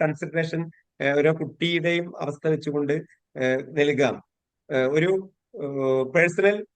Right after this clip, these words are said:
ഏഹ്, അല്ലെങ്കിൽ ഒരു ഇൻഡിവിജ്വൽ കരിക്കുലം എന്നുള്ള ഒരു ലെവലിലേക്കാണ് ഇന്ന് വിദ്യാഭ്യാസത്തിന്റെ കാര്യങ്ങൾ പോകുന്നത്.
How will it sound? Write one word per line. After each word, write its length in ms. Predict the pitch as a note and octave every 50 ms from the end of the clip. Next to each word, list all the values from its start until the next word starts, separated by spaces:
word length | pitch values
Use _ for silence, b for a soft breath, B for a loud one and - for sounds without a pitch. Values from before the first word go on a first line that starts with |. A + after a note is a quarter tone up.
| _ -
ഏഹ്, 380 | - D#3 D3 D3 D3 D3 D3+ D3+ - _ _ - -
അല്ലെങ്കിൽ 420 | C#3+ D3 D3 D3+ E3 E3 D#3 D#3+
ഒരു 80 | D#3+ E3
ഇൻഡിവിജ്വൽ 720 | E3 D#3+ D3+ D#3 D#3+ F#3+ F#3+ G3 G3 - G3 G3 G#3+ B3 _ _ _ _ _ -
കരിക്കുലം 420 | D3+ D3+ D#3 D#3 F#3+ F3 E3+ E3 D#3+
എന്നുള്ള 360 | D#3+ D#3 E3 F3+ F#3 F#3+ G3 G3
ഒരു 140 | - E3 E3
ലെവലിലേക്കാണ് 480 | D#3+ D#3 D3 D3 C#3+ D3 D3 D3+ D3 D3
ഇന്ന് 140 | C#3+ D3
വിദ്യാഭ്യാസത്തിന്റെ 1080 | F3 F#3+ - - D3+ C3 C#3+ C#3+ D3+ D3 D3 D3+ C#3 D#3 D#3 _ _ - D3 C#3+ D3 D3 D3+
കാര്യങ്ങൾ 280 | D3 C#3 C3+ C#3+ D3 D#3
പോകുന്നത്. 420 | D#3+ D#3 D#3 C#3+ C3 A#2+ G#2 G2